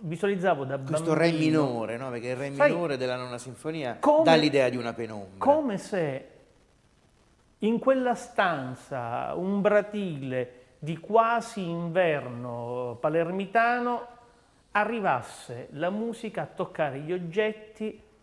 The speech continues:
Speaker 1: e a rivestirli di primavera.
Speaker 2: Mm, beh, questa te l'eri preparata, perché
Speaker 1: No.
Speaker 2: è troppo bella.
Speaker 1: Io vi ringrazio molto, ma sono nato ad aprile, quindi ho, diciamo, un principio di primavera sempre in ogni parola che mi, che mi piace nominare.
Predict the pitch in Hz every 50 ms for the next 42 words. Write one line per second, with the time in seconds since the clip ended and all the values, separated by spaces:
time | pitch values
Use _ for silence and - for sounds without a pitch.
0 | _ _ _ - 180 185 190 185 185 185 - 185 170 160 156 139 135 127 135 127
1 | 117 113 110 117 127 143 160 127 _ _ _ _ _ _ _ _ _ 214 214 196
2 | 139 107 95 90 87 85 85 - 73 67 78 - _ - _ _ - 76 - _
3 | - - - - 85 82 - 87 90 87 85 87 - 90 - - 92 104 120 110
4 | 82 80 - 85 82 - - 196 185 135 147 156 - 135 123 110 107 117 113 110
5 | 110 120 131 143 - 196 - - 214 214 180 160 160 156 165 175 175 - - -
6 | 170 165 165 170 165 170 196 190 180 202 202 196 208 185 196 185 170 165 - 175
7 | 165 160 127 127 131 131 147 165 175 175 170 156 143 147 151 143 - - - -
8 | - - - - _ _ _ _ _ _ - - 180 156 143 156 151 - 170 165
9 | 170 170 170 175 185 - 190 185 185 180 - 220 202 202 180 175 170 165 175 175
10 | 170 170 180 190 196 185 180 170 175 175 175 175 180 170 - 175 160 156 156 147
11 | - - - - - - _ _ - 160 147 151 160 165 165 165 165 160 156 156
12 | 156 151 147 143 - - - - - _ _ _ _ _ _ _ _ _ _ _
13 | _ _ _ _ _ _ _ _ _ - - 156 151 170 185 175 165 165 156 151
14 | 147 - - 139 156 156 139 151 - 147 139 135 139 135 131 131